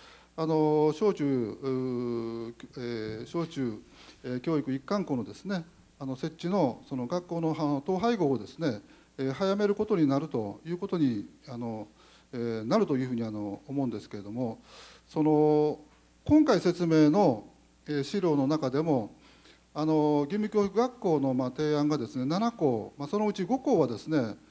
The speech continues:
まあ、施設一体型なんですけれども、えー、これは、あの、連携型ではダメだという、その判断というのは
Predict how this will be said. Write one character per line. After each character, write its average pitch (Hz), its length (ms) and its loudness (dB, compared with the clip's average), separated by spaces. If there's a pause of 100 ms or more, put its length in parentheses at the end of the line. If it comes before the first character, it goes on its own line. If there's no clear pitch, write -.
(240)
ま 147 100 -2
あ、 - 20 -2
施 - 80 -8
設 214 200 -2
一 185 100 -2
体 180 300 -2
型 175 180 0
な 170 120 2
ん 131 40 2
で 113 100 -4
す - 80 -12
け 117 100 -8
れ 110 40 -4
ど 113 140 -10
も、 120 260 -4 (320)
え 147 60 -2
ー、 147 40 -2
こ 233 100 0
れ 254 60 2
は、 254 80 4
あ 233 40 4
の、 196 280 -2 (280)
連 247 340 6
携 240 200 6
型 226 240 6
で 269 120 2
は 240 180 8
ダ 190 180 4
メ 196 120 2
だ 175 140 4
と 170 140 0
い 143 140 2
う、 127 60 0
そ 135 120 -4
の 131 80 -2
判 247 260 0
断 190 180 2
と 147 100 -8
い 143 60 -2
う 170 40 -2
の 202 80 0
は 135 160 2